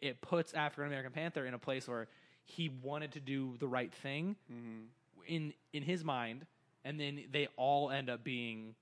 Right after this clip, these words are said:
Speaker 1: quote unquote arrested, right?
Speaker 2: Yeah.
Speaker 1: Like, they all, they're not in cuffs or anything at
Speaker 2: Mm.
Speaker 1: the end of that, but, like, they're, they, they, they all have their own agenda. They're fighting each other. They don't even think about, like,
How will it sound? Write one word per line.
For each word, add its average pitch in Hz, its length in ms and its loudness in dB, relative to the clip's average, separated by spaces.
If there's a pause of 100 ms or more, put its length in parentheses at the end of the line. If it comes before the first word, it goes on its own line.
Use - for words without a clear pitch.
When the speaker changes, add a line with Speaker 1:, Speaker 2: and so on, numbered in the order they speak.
Speaker 1:
quote 123 280 0
unquote 110 380 2
arrested, 101 520 0 (160)
right? 107 300 0 (220)
Speaker 2:
Yeah. 101 160 -8
Speaker 1:
Like, 127 120 0 (200)
they 127 140 6
all, 120 380 4 (180)
they're 120 100 2
not 113 160 0
in 101 80 -10
cuffs - 340 -2
or 104 80 0
anything 101 360 -6 (120)
at 107 180 -2
Speaker 2:
Mm. 113 140 -10
Speaker 1:
the 113 140 2
end 104 100 -2
of 101 60 -2
that, 104 340 0
but, 107 180 0
like, 101 280 -2 (1600)
they're, 156 240 8
they, 151 340 4
they, 160 400 4
they 170 120 6
all 180 100 8
have 180 180 4
their 147 120 2
own 143 120 0
agenda. 135 360 0
They're 117 120 2
fighting 139 420 2
each 123 220 -4
other. 135 220 2
They 117 80 0
don't 135 100 0
even 120 160 -4
think 127 280 -6
about, 107 260 0
like, 104 260 2